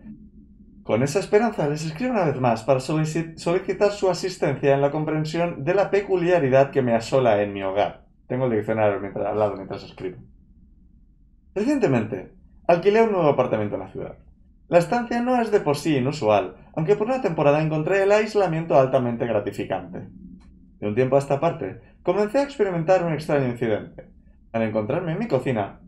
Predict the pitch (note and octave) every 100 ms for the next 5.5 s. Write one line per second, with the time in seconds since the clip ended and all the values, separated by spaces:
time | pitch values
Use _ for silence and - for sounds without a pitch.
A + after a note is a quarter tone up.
0 | - - E3 F3 D#3+ D#3+ A2+ G2+ G2+ C3+
1 | D3 C3+ A2+ G#2 E3+ B2 A2+ G2+ D#2 -
2 | - - C#3+ D#3 E3 D#3 G3 G#3+ - -
3 | B2 A2+ F#2 E2+ E2+ - - - - -
4 | - - - - - C#3+ F#3 G3 A3+ D3
5 | - F#2 F#2 F2